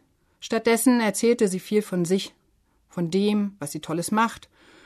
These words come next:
und wie ihre superspießigen Nachbarn sie aufregen, wenn sie Unkraut aus dem Rasen zupfen, während ich mit dem Telefon auf meiner kleinen Wiese saß und Unkraut zupfte. Nein,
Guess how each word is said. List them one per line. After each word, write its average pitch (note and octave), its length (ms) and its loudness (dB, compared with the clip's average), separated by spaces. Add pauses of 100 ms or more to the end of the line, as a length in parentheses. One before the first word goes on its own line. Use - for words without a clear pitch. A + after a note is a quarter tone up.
(140)
und F#3 120 0
wie A3 140 2
ihre G#3 220 2
superspießigen A3 1120 -2
Nachbarn F#3+ 440 -2
sie F3 140 -4
aufregen, G#3 720 0 (320)
wenn F3+ 120 0
sie F3+ 120 -4
Unkraut G3 560 2
aus F3 160 -6
dem G3 140 0
Rasen F#3 360 0
zupfen, D#3+ 460 -10 (260)
während F#3+ 280 -2
ich C#4 200 0
mit G3+ 140 -2
dem D#3 120 -2
Telefon A#3+ 520 4
auf G3+ 160 -4
meiner G#3+ 260 0
kleinen F3 320 -2
Wiese F#3+ 240 -2
saß F#3+ 320 -4
und G#3 120 -2
Unkraut D3 480 0
zupfte. D3+ 420 -10 (1080)
Nein, F#3+ 380 0